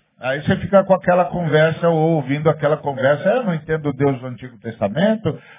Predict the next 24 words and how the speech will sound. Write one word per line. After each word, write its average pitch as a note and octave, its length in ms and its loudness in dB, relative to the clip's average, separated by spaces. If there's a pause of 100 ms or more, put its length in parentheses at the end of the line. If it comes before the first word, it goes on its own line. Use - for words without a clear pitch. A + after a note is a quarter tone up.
(100)
que B2+ 80 2
o B2 60 2
Deus B2 280 -4
do A2+ 100 -8
Novo A#2+ 380 -4
é A#2 40 2
bonzinho, A2+ 640 -2
o A#2+ 60 -14
Deus." B2+ 300 -4
Não, C4 360 2
meu B3+ 140 4
amigo, G#3 280 0
é G#3 60 2
o G#3+ 40 -4
mesmo A#3 400 -8
Deus. G#3+ 520 2 (200)
Não E3 160 -4
tem G#3+ 240 -4
dois B3 300 2
deuses, E3 480 -2
não, E3 220 -2
só D3 140 -12
tem A3+ 280 -6
um. A3 320 4